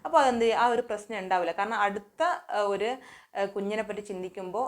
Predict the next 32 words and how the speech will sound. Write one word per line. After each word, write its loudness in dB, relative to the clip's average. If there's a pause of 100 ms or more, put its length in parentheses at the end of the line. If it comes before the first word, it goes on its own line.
(140)
ആ, -2
ആ 6
കുഞ്ഞി-, -8
കുട്ടിക്ക് -8
ഒരു 0
പ്രശ്നം -6
ഉണ്ടാണ്ടിരിക്കാൻ 0
വേണ്ടിയിട്ട് -6
ആ 2
ഒരു 0
ഇഞ്ചക്ഷൻ -8
അടിക്കും. -6 (400)
എനിക്കെന്താ 0
സംഭവിച്ചതെന്ന് -4
പറഞ്ഞാൽ -6
എനിക്ക് -8
മൂന്നാം -4
മാസം -2
കഴിഞ്ഞപ്പോൾ -8
ഒരു -6
ബ്ലീഡിങ് -8
സംഭവിച്ചു. -10 (420)
ആ 4
ബ്ലീഡിങ്ങിൽ -2 (200)
എൻ്റെ, -4 (140)
ആ, 0
ബ്ലഡിലേക്ക് -6 (100)
ഈ -12
ഘടകം -6 (120)
എത്തിയിട്ടുണ്ടാവാം, 2 (300)
അതുകൊണ്ടായിരിക്കും 2
പോസിറ്റീവായത്. -4